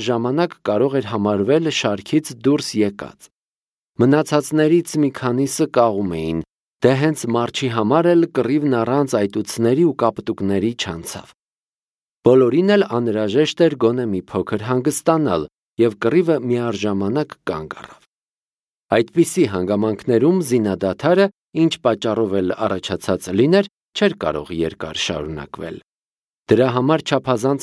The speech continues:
նեղ էր պայքարի ասպարեզը և չափազանց մեծ էր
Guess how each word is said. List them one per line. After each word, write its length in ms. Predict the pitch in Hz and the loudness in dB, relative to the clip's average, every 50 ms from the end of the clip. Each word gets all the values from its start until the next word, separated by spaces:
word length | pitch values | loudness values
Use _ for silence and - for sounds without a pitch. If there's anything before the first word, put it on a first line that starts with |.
| - | -4
նեղ 340 | 120 107 113 127 143 135 131 | -2 -2 0 0 0 -2 -2
էր 140 | 123 - - - | -4 -4 -4 -4
պայքարի 420 | 90 87 82 - 90 82 82 85 80 80 | -4 -4 -4 -4 -4 -4 -4 -4 -6 -6
ասպարեզը 640 | 80 - - - 85 82 82 82 80 76 82 82 76 - _ _ _ - 110 | -8 -8 -4 -2 -2 -2 -2 -2 -2 -2 0 0 -2 -2 _ _ _ 0 0
և 80 | 107 - - | 0 0 0
չափազանց 640 | - 113 101 - 117 101 95 120 131 143 135 - 139 | -4 -4 -2 0 -2 0 0 0 -2 -2 -2 -2 -2
մեծ 320 | 131 135 131 - - 92 | 0 0 0 0 -2 -6
էր 100 | 82 76 | -8 -6